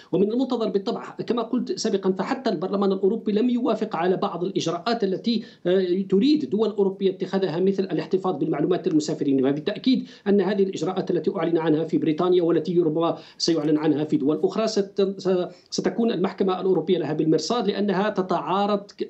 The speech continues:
مع، آه، حقوق الإنسان في هذه الدول. هذه الدول ديمقراطية أساسًا، وبالتالي فهي تريد بالطبع أن تحارب ما ت-، تعتقد أو ما تسميه الإرهاب، ولكن أن تحاربه في إطار القانون، وبالتالي فأي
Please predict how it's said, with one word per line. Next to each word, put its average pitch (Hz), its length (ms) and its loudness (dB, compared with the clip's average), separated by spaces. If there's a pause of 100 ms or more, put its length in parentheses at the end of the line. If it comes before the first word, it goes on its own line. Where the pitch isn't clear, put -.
(120)
مع، 180 400 0 (180)
آه، 175 340 -2
حقوق 190 380 0
الإنسان 175 360 -2
في 175 140 0
هذه 160 220 2
الدول. 135 320 0
هذه 185 280 0
الدول 185 300 2
ديمقراطية 180 680 -2
أساسًا، 202 440 0 (200)
وبالتالي 196 360 0
فهي 185 280 0
تريد 185 340 0
بالطبع - 420 -2
أن 190 160 2
تحارب 190 540 0
ما 180 120 0
ت-، 170 280 -4 (180)
تعتقد 185 420 0
أو 160 120 -2
ما 180 80 2
تسميه 180 400 0
الإرهاب، 190 460 0
ولكن 190 480 0 (200)
أن 185 140 0
تحاربه 185 520 2
في 196 320 -2
إطار 190 280 0
القانون، 175 480 2
وبالتالي 208 420 -2
فأي 185 480 -2